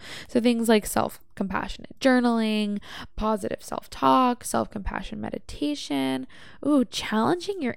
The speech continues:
inner critic. What does that mean? Challenging your inner critic. I guess that would mean, like, okay, if you say to yourself, you know, "I'm not this, I don't this, I suck at this." You challenge it with, like, what evidence do you have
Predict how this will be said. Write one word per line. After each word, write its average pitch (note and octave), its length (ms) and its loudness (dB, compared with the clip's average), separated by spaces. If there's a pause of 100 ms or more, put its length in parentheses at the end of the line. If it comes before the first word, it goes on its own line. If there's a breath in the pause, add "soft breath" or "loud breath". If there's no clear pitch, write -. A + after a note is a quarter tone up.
inner A3 300 -6
critic. - 720 -10 (580 loud breath)
What A#4 160 6
does C#4+ 180 6
that A#3+ 300 10
mean? - 540 -8 (460)
Challenging C4 680 2
your B3 240 0
inner G#3 240 0
critic. - 380 -6
I - 60 -2
guess C#4 240 4
that D4 200 4
would B3 120 0
mean, G3+ 280 -2
like, G3 240 -2 (120)
okay, G#3+ 280 -2
if - 160 -4
you G#3+ 120 2
say G#3+ 200 0
to G#3 60 2
yourself, G#3 520 0
you G#3 60 -2
know, - 260 2 (840)
"I'm G#3+ 300 4
not G3+ 380 0
this, - 300 -2
I G#3+ 220 2
don't G3+ 360 -2
this, - 260 -8
I A3 120 0
suck - 360 -2
at - 140 -8
this." - 260 -10 (380 loud breath)
You B3 120 4
challenge G#3 540 0
it - 120 0
with, G#3 160 2
like, G#3 200 0
what G3+ 260 4
evidence G#3+ 340 0
do - 120 -6
you - 80 -4
have - 180 -4